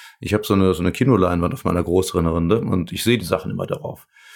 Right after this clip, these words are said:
Und dann schreibe ich die ab. Ich schreibe eigentlich meine inneren Filme ab. Und wenn ich jetzt dann, so wie ich dieses Buch jetzt gerade geschrieben habe,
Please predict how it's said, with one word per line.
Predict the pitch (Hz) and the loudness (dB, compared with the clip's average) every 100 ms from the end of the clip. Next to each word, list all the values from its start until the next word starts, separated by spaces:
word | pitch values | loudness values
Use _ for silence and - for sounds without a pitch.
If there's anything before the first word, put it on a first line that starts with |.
| - - | -20 -6
Und | - | -2
dann | 90 | 0
schreibe | 95 110 104 | 2 0 0
ich | - | 0
die | 101 | 0
ab. | 90 - | 0 -4
Ich | - | -12
schreibe | - 117 104 | -4 0 0
eigentlich | 101 | 2
meine | 101 95 | 2 2
inneren | 95 95 87 | 4 2 0
Filme | - 82 82 | -4 -4 -2
ab. | - - - | -4 -8 -10
Und | - 90 | -2 2
wenn | 98 | 2
ich | 95 | 2
jetzt | 110 - | 0 0
dann, | 101 98 - 82 | 0 -2 -4 -6
so | 82 98 | -4 -2
wie | |
ich | 95 | -2
dieses | 98 92 - | -4 -8 -8
Buch | - | -4
jetzt | 101 - | -4 0
gerade | 101 92 | 0 0
geschrieben | - - 123 113 | -2 -2 2 2
habe, | 95 90 90 | 2 2 0